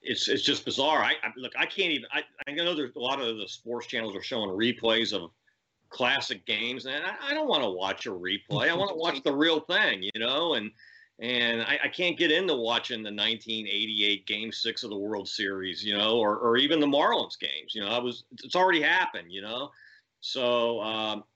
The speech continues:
yeah, it's really strange. I don't know how this is gonna end or whether, you know, these sports are gonna be able to resume again. You know, y-, baseball, they're talking maybe the All-Star break.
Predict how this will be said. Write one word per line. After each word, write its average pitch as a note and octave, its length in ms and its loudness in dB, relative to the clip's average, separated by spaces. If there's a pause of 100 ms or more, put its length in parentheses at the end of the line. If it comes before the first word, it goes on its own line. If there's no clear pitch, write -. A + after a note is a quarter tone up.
(200)
yeah, C#3 200 4
it's - 440 -4
really C#3 380 4
strange. C3 500 0
I C3+ 140 2
don't C#3 140 0
know A2+ 100 2
how C3+ 300 0
this C#3 200 -8
is A#2 120 -10
gonna B2 200 -4
end A2+ 460 -2 (600)
or G2 380 0 (340)
whether, B2 480 4 (120)
you G#2+ 160 -6
know, F#2+ 280 -2
these A#2 180 2
sports A#2 340 2
are A#2+ 80 2
gonna G#2+ 200 2
be G#2 160 4
able G2+ 240 -2
to G2+ 120 -8
resume F#2+ 540 2
again. A2 580 0
You G#2 120 -4
know, F#2+ 280 -4
y-, A2+ 120 -6 (260)
baseball, C#3 720 2
they're G#2+ 100 -4
talking A2 480 -2
maybe G2+ 340 2
the C3 200 2
All-Star C3 520 -2
break. B2+ 460 0